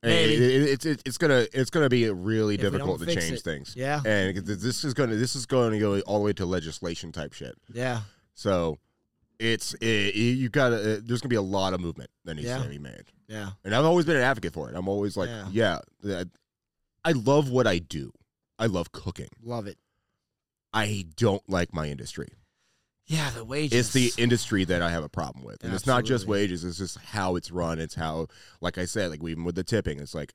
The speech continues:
Speaker 2: they shift the responsibility of cost and the effectiveness of the business onto the public versus it being,
Speaker 1: Yeah.
Speaker 2: um, you know, their own responsibility.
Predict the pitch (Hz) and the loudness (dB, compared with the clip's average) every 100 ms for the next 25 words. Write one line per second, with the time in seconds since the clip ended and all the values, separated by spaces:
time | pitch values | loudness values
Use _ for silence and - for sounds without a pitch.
0 | _ 87 80 78 - - 113 - - 98 | _ -10 -8 -6 -4 -2 -2 -4 -8 -4
1 | 95 - 98 92 87 80 82 95 107 110 | -4 -2 -2 -2 -6 -4 -4 -2 -2 -2
2 | 104 - - _ _ _ - 87 82 78 | -4 -14 -20 _ _ _ -6 -4 -4 -8
3 | - - - 101 98 101 - - - 90 | -14 -12 -2 2 2 -2 -8 -12 -6 -4
4 | 82 80 80 73 85 80 95 92 90 92 | -2 -4 -8 -10 -8 -4 -4 -6 -6 -6
5 | 85 87 78 87 82 92 104 101 95 - | -4 -6 -4 -4 -2 -4 -2 -4 -4 -10
6 | _ _ _ - 92 98 82 92 82 104 | _ _ _ -4 -4 -2 -4 -4 0 0
7 | 104 - 82 95 80 90 82 69 92 85 | -2 -8 -2 -2 0 -4 -4 -4 -4 -2
8 | 87 85 82 87 82 80 76 71 _ _ | -2 -2 -4 -4 -4 -2 -6 -10 _ _
9 | _ _ _ _ - 104 76 69 87 98 | _ _ _ _ -10 -6 -6 -8 -4 -2
10 | 98 101 107 123 113 117 127 127 139 | 0 -2 -4 -4 -4 0 0 2 -2